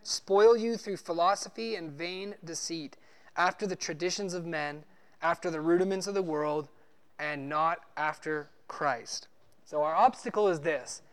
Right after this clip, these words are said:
men who want to bring you into bondage by their ideas that are not based upon Christ, but upon the wisdom of the world. Beware. Beware of dog. How many have ever seen a bear-,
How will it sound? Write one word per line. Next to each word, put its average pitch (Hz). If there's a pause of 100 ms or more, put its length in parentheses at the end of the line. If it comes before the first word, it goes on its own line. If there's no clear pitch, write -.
(140)
men 160 (380)
who 180
want 170
to 165
bring 180
you 180
into 156
bondage 175
by 151
their 147
ideas 143
that 147
are 139
not 147
based 160
upon 143
Christ, 165 (420)
but 135
upon 147
the 135
wisdom 165
of 147
the 147
world. 135 (1040)
Beware. 147 (920)
Beware 151
of 147
dog. 135 (300)
How 147
many 156
have 147
ever 143
seen 151
a 139
bear-, 135